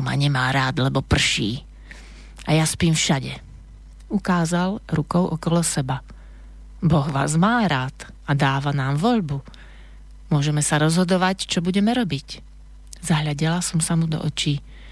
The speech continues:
Bol slušne oblečený, tak som si trúfla pozrieť sa mu do jeho rozšírených zorničiek. „Beriete drogy?“ Nebala som sa opýtať. „Drogy už neberiem, vyliečil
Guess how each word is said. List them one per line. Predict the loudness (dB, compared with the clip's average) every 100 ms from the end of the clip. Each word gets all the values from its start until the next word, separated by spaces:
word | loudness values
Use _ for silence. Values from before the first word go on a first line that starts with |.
| -20 -18 -2
Bol | -2 0
slušne | -2 -2 0 0 2
oblečený, | 2 -2 0 2 2 0 -4 -14 -20 -20 -10
tak | -4 -2
som | 2 2
si | 2
trúfla | 0 0 0 0 -2
pozrieť | -2 -2 0 0 0 0
sa |
mu | 0
do | 0
jeho | 0 2
rozšírených | 0 0 0 0 2 2 2
zorničiek. | 2 2 2 2 0 0 -2 -14 -18 -18 -20 -20 -20 -18 -18 -18 -14 2
„Beriete | 4 4 2 -2
drogy?“ | -2 -2 0 -2 -4 -12 -20 -20 -14 0
Nebala | 0 2 -2 -4 -2
som | -2
sa | -2 -2 -4
opýtať. | -2 -4 -2 -4 -6 -16 -18 -20 -20 -20 -20 -18 -10 0
„Drogy | 2 4 2 -4
už | -4 -2
neberiem, | 0 2 2 2 -2 -4 -2
vyliečil | -2 0 0 0 -2